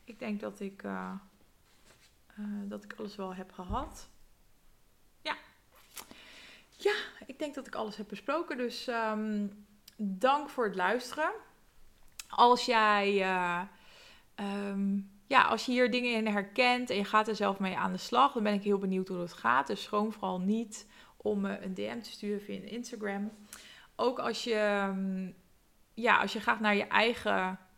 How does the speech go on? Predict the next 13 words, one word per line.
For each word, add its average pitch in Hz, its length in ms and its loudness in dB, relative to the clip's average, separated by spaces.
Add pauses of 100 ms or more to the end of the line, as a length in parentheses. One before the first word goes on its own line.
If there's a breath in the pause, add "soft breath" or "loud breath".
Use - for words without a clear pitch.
(260)
ehm, 190 480 -6 (160)
ja, 208 140 2
deze 214 400 4
oefening 226 280 -4
eigenlijk 202 320 0
wil 185 200 -2
doen, 214 320 2
dus, 185 400 -6 (360 loud breath)
eh, 190 240 -4
wil 190 220 -2
spiegelen 190 880 -2 (280)
wat, 185 540 -2 (260)
eh, 202 600 -8